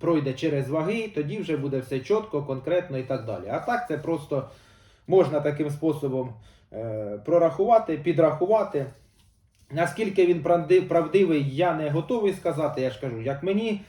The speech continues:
говорили, розказували, так і я вам в цьому відео розказав, показав.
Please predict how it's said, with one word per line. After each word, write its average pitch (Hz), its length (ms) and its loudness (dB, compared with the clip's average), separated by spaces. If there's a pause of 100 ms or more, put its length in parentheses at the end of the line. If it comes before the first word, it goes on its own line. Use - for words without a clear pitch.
(220)
говорили, 170 560 2
розказували, 143 600 0
так 151 260 -4
і 139 40 -4
я 135 160 2
вам 113 160 -4
в - 40 -16
цьому 131 140 -8
відео 147 360 0
розказав, 127 500 -6
показав. 120 520 -10